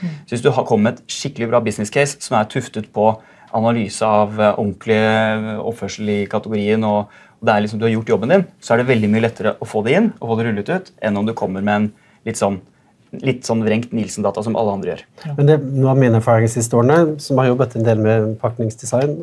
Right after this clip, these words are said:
Speaker 3: og veldig mye dagligvarer,
Speaker 2: Ja.
Speaker 3: det er jo at, eh, de jeg jobber med, konklusjonen er at, eh, vi må mer ut i butikk.
Speaker 2: Ja.
Speaker 3: Jeg, altså, de går i butikk, eh, mange ganger i uka,
Speaker 2: Ja.
Speaker 3: men har ikke på seg sine egne merkevarebriller.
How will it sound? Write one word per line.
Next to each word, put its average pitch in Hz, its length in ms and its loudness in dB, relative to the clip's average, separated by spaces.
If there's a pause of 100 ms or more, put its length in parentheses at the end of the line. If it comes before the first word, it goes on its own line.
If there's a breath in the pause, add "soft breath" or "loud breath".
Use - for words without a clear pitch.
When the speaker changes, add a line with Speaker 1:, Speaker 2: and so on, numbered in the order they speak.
Speaker 3:
og 123 400 0 (100)
veldig 131 240 2
mye 127 80 4
dagligvarer, 123 440 4 (100)
Speaker 2:
Ja. 120 100 0 (300 loud breath)
Speaker 3:
det 127 100 6
er 151 80 8
jo 139 80 8
at, 113 160 2
eh, 131 280 8 (340)
de 123 160 4
jeg 110 160 4
jobber 113 180 2
med, 143 300 6 (300)
konklusjonen 120 600 0
er 107 140 4
at, 104 140 -6
eh, 107 260 4 (580 loud breath)
vi 113 120 2
må 107 260 2
mer 95 260 -4
ut 90 160 -8
i 110 60 -6
butikk. 156 400 -6 (380)
Speaker 2:
Ja. 147 40 2
Speaker 3:
Jeg, 147 240 2
altså, 143 220 2
de 147 100 4
går 131 220 6
i 269 60 4
butikk, - 440 -4 (140)
eh, 120 320 -6
mange 117 320 2
ganger 113 180 2
i 110 80 2
uka, 135 220 2 (220 loud breath)
Speaker 2:
Ja. - 60 -4 (200 loud breath)
Speaker 3:
men 139 160 2
har 123 220 4
ikke 120 120 -10
på 131 140 -2
seg 120 140 -4
sine 113 260 0
egne 117 160 0
merkevarebriller. 110 720 -2